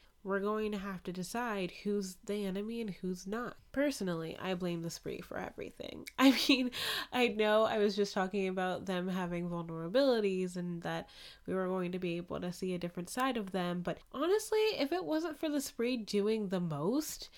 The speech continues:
we wouldn't be in this situation to begin with. And that's only because the Spree started killing people on national T V. The Spree started showing off their powers to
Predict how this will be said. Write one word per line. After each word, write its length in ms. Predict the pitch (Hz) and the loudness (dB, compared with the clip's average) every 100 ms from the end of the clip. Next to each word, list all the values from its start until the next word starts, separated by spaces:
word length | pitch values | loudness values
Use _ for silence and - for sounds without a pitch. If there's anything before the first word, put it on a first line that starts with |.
| - | -12
we 120 | - 233 | -4 2
wouldn't 280 | 254 262 | 2 2
be 160 | 226 233 | 0 0
in 80 | 214 | 0
this 140 | 208 | -2
situation 480 | 208 185 180 175 180 | -4 -2 -2 -2 -4
to 100 | 180 | -4
begin 360 | 170 165 160 165 | -4 -4 -6 -6
with. 280 | - - 220 - - - | -10 -12 -14 -18 -20 -10
And 160 | 226 214 | -4 2
that's 260 | 214 240 - | 2 0 -4
only 280 | 254 262 262 | -2 0 0
because 540 | 240 - 202 190 190 - - - | -2 -2 0 0 -2 -8 -8 -4
the 80 | |
Spree 300 | 196 - 190 | -4 2 2
started 300 | 202 262 277 | 2 4 2
killing 340 | 269 - 262 254 | 2 2 2 2
people 300 | 247 233 240 | 0 2 2
on 140 | 226 | 2
national 380 | 185 170 - 185 | 0 -2 -2 -2
T 160 | - 185 | -2 -2
V. 380 | 226 254 254 262 - | 0 0 -2 -8 -2
The 80 | 214 | -2
Spree 640 | - - 220 214 220 226 | -2 -8 -2 0 2 0
started 680 | 214 - 214 208 202 202 196 | -2 2 4 4 4 2 0
showing 540 | - - 202 196 190 | -4 0 2 2 0
off 480 | 190 190 190 196 190 - - | 0 2 2 2 -2 -12 -6
their 200 | 190 180 | -2 -2
powers 760 | - 233 247 240 226 220 214 | -2 0 2 2 0 -2 -4
to 180 | - 160 | -6 -6